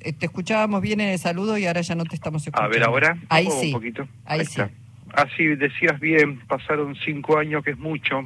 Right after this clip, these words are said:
Speaker 2: para un pedido de justicia legítimo por, por la muerte de Sandra y de Rubén. Eh, ponemos en duda que se haya, lo, lo entendemos como una conquista, no solamente de, de la organización sindical a la que uno tiene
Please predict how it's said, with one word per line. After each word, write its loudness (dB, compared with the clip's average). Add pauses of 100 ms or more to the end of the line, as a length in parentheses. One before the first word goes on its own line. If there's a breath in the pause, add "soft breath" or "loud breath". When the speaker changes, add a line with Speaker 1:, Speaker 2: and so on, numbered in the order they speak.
(100)
Speaker 2:
para -2
un -6
pedido 0
de 0
justicia -2
legítimo -4 (500 loud breath)
por, -8
por -8
la 0
muerte -2
de -2
Sandra -2
y -2
de 0
Rubén. 0 (720 loud breath)
Eh, -2 (440)
ponemos 0
en -10
duda -8
que -6
se -4
haya, -2 (640)
lo, -6
lo -8
entendemos -6
como -10
una -4
conquista, -10 (320)
no -8
solamente -10 (880 loud breath)
de, -6 (200)
de -6
la -2
organización -4
sindical -2
a 2
la -2
que -6
uno -4
tiene -6